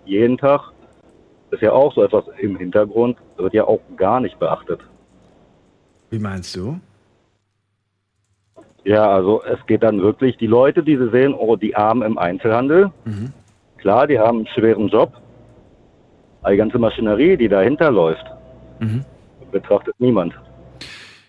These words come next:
Speaker 2: Ja, du, es gibt viele, viele Leute, die man, die man nicht, die man nicht sieht, die einfach unsichtbar sind und trotzdem sind sie da und sie verrichten ihren Job und machen den sehr, sehr gut und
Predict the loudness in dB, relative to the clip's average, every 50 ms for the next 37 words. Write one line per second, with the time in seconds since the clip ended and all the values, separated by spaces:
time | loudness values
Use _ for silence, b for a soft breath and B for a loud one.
0 | B _ _ -2 -2 -2 -2 -4 -6 -8 -8 -8 -8 -8 -8 -10 -10 -6 -2 0
1 | 0 0 0 -2 -4 -6 -8 -12 -12 -6 -4 -2 0 0 0 -2 -2 -4 -6 -6
2 | -6 -4 -4 -4 -4 -4 -4 -4 -4 -2 -2 -2 -2 -4 -6 -10 -16 -16 -14 -10
3 | -8 -6 -4 -2 -2 -2 -4 -4 -8 -10 -16 -18 -14 -12 -10 -4 -2 -2 -2 -2
4 | -4 -10 -12 -12 -10 -8 -8 -8 -8 -8 -10 -10 -8 -6 -4 -4 -4 -4 -6 -8
5 | -6 -6 -6 -4 -4 -4 -4 -4 -6 -6 -6 -8 -8 -8 -6 -6 -6 -4 -4 -4
6 | -6 -6 -6 -6 -4 -4 -4 -4 -4 -4 -4 -4 -6 -4 -6 -6 -6 -6 -6 -6
7 | -6 -6 -6 -8 -8 -6 -6 -6 -4 -4 -6 -6 -8 -10 -16 -10 -6 -6 -4 -6
8 | -6 -10 -16 -12 -10 -8 -8 -6 -6 -6 -4 -4 -2 -4 -2 -4 -4 -4 -4 -4
9 | -4 -4 -4 -4 -4 -4 -6 -8 -10 -10 -10 -14